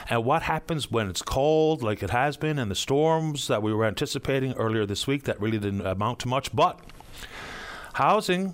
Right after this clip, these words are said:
basically, is a provincial responsibility. So, again, if you have any thoughts on the matter, please bring them forward before the minister comes on, which I think is around nine thirty, is it, Dave? I don't, can't remember. Okay. On that front,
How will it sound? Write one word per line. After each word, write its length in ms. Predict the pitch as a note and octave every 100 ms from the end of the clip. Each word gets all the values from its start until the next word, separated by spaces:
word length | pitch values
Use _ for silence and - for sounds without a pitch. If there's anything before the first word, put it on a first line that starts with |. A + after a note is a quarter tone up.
| -
basically, 720 | C#3 D#3+ - E3 E2+ A#2 F3+ -
is 160 | C#3+
a 60 | C#3+
provincial 420 | C#3 C3 C#3 C#3
responsibility. 760 | C3+ - C#3 - C#3 E3 F2+ - - - -
So, 500 | - C3+ C3 C3+ -
again, 440 | A#2 B2 D#3 G2 D2+
if 120 | -
you 100 | C3
have 140 | D#3+
any 120 | D3+
thoughts 360 | B2+ C3+ C3+ -
on 80 | B2+
the 60 |
matter, 260 | A#2 A#2 C3
please 360 | C3 B2 A2+ G#2
bring 160 | A2+
them 80 | G#2
forward 340 | - A2 G#2+
before 320 | G2 G2 G#2 G2
the 60 |
minister 260 | G2+ G2+ G2
comes 240 | - F#2+
on, 140 | G2+ A2
which 100 | G#3+
I 60 |
think 180 | A3 A#3
is 100 | C#3
around 200 | A#2 G2+
nine 160 | G2 F#2
thirty, 280 | G2 E2
is 120 | D#2 F#2
it, 80 |
Dave? 260 | - D#3+ G3 - - - -
I 60 | -
don't, 300 | A#2+ A2+ -
can't 160 | A2+
remember. 260 | F2+ F2 C#2+ -
Okay. 220 | A2 - - - - - - - - - - - -
On 180 | F3 A#3+
that 160 | A#3 -
front, 320 | A2+ D#2